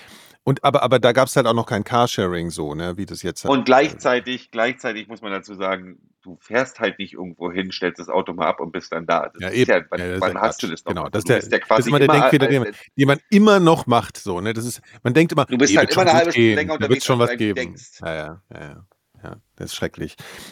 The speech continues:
Speaker 1: Und natürlich bei dir draußen stehen dann auch nicht, äh, achtzig Carsharing, äh, Dinger da rum, ne? Also da, das ist natürlich auch
Speaker 2: Ach, ich
Speaker 1: nochmal,
Speaker 2: hab schon
Speaker 1: oder?
Speaker 2: genug Carsharing bei mir in der Ecke. Ja, ja,
Speaker 1: Ja?
Speaker 2: ja, ja. Ich bin,
Speaker 1: Okay,
Speaker 2: ich bin
Speaker 1: okay.
Speaker 2: auch, ich bin relativ nah an der Grenze dran, zumindest, also das ist ein bisschen kompliziert,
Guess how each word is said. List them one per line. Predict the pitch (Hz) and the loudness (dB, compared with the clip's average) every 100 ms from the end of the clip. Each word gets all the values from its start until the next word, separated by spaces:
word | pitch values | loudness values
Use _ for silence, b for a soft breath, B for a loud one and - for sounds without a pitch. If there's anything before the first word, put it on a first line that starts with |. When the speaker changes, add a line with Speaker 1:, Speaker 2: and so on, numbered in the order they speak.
| B | B
Speaker 1:
Und | 120 | 2
natürlich | 120 117 131 | 2 4 2
bei | - | 2
dir | 117 127 | 2 2
draußen | 107 107 131 131 120 | 4 2 2 0 -2
stehen | 127 120 | 0 2
dann | 113 | 0
auch | 110 | 0
nicht, | 110 - | -4 -4
äh, | 110 | -4
achtzig | 104 107 - - | -2 -2 -4 -10
Carsharing, | - 107 113 110 95 90 85 85 | 2 2 4 0 0 -4 -6 -8
äh, | 85 87 | -8 -8
Dinger | 87 82 | -8 -6
da | 76 | -6
rum, | 73 78 76 | -8 -10 -8
ne? | 90 | -8
Also | 95 87 | -6 -4
da, | 82 85 | -4 -4
das | 85 95 90 98 | -6 -10 -12 -12
ist | - | -10
natürlich | 98 98 92 | -8 -8 -6
auch | |
Speaker 2:
Ach, | 101 | -6
ich | |
Speaker 1:
nochmal, | 98 92 | -4 -4
Speaker 2:
hab | 92 | -2
schon | 98 | 2
Speaker 1:
oder? | 135 | 2
Speaker 2:
genug | 143 - | 2 -2
Carsharing | 117 107 95 92 | -4 -4 -8 -8
bei | 90 | -8
mir | 90 | -8
in | |
der | 90 | -8
Ecke. | 76 - 90 | -8 -12 -8
Ja, | 147 | -2
ja, | |
Speaker 1:
Ja? | 113 147 | 0 0
Speaker 2:
ja, | 87 | -2
ja. | 82 80 _ | -12 -16 _
Ich | - - | -20 -16
bin, | - - | -14 -10
Speaker 1:
Okay, | 87 | -12
Speaker 2:
ich | 87 - | -12 -12
bin | 123 131 | -12 -10
Speaker 1:
okay. | - | -6
Speaker 2:
auch, | 110 - | -8 -8
ich | - 101 | -20 -8
bin | 135 131 | -6 -2
relativ | 123 143 135 120 | 0 0 -2 -2
nah | 123 127 | 0 0
an | |
der | 113 95 | -2 -4
Grenze | 92 123 - 147 | -4 -6 -10 -12
dran, | 135 151 151 | -8 -8 -8
zumindest, | 123 117 113 - _ _ | -10 -8 -10 -12 _ _
also | - 87 | -8 -4
das | 80 62 _ - | -6 -8 _ -20
ist | - | -20
ein | |
bisschen | - - | -20 -16
kompliziert, | 82 - 87 | -16 -6 -6